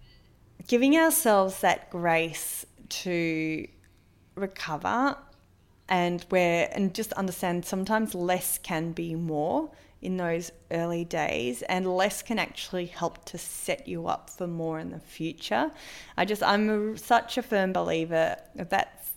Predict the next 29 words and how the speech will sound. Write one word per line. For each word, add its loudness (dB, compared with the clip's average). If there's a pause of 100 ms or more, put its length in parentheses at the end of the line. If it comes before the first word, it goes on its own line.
(140)
um, -4 (240)
like, -6
the -6
fourth 0
trimester, -6
we -2
call -2
it, 2 (280)
that -12
early 2
postpartum -4
period. -2
It's -4
a -4
beautiful -6
phase 0 (580)
where 6 (2250)
hopefully, 2
yeah, 8
it's 2 (760)
looking 6
after 4
your 2
body. 4
Yes, 2
it -2
is -4
super -4
important, 2